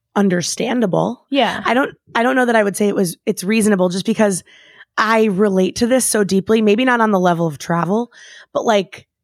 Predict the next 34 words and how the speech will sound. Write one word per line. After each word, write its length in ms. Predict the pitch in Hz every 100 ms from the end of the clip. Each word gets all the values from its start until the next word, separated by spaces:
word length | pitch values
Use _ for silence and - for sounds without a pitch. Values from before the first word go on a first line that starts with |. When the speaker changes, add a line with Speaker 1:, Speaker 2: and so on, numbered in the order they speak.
| _ _ _ -
Speaker 1:
<laughs> 480 | 185 - - -
this 160 | - 240
person 380 | 294 254 240 208
loves 520 | 185 185 185 175 -
control. 600 | - 175 170 208 170 - - - -
This 100 | 220
Speaker 2:
Oh 80 | 247
my 120 | 202
Speaker 1:
person, 40 | 190
like, 300 | 190 151 202
Speaker 2:
God. 80 | - _ _ -
Speaker 1:
Knows 340 | 226 233 220
what 120 | 233
they 120 | 240
want, 340 | 220 208 202 196
knows 400 | 196 196 214 196
when 140 | 220
they 100 | 220
wanna 260 | 202 202 196
do 220 | 180 190
it. 160 | 185 180 - - -
And 160 | 233
what 240 | 220 214 - _
really 340 | 220 277 294 240
stood 280 | - 202
out 200 | 185 175 185
to 100 | 190
me 200 | 294 302
about 240 | 202 185
this 180 | 196 180
letter 280 | 185 190 180
was, 200 | 185 185
like, 440 | 196 196 190 - - - - - _ _ _ _ -
I, 920 | 214 208 214 220 220 226 220 220 214